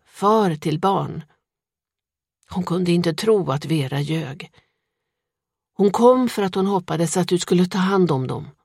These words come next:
sa hon gråtfärdig. "Men jag är inte, det är inte mitt barn, Adeline", sa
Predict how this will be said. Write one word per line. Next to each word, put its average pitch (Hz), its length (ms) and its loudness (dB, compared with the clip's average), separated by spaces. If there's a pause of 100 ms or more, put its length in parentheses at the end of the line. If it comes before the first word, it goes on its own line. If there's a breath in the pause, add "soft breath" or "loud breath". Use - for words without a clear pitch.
(320)
sa 135 240 -4
hon 131 280 -8
gråtfärdig. 170 840 -4 (1160)
"Men 190 320 4 (640)
jag 196 320 6
är 185 140 6
inte, 170 420 -2 (840 soft breath)
det 214 160 2
är 269 100 6
inte 277 240 4
mitt 254 360 4
barn, 208 500 2 (280)
Adeline", 139 520 -2 (220 loud breath)
sa - 180 0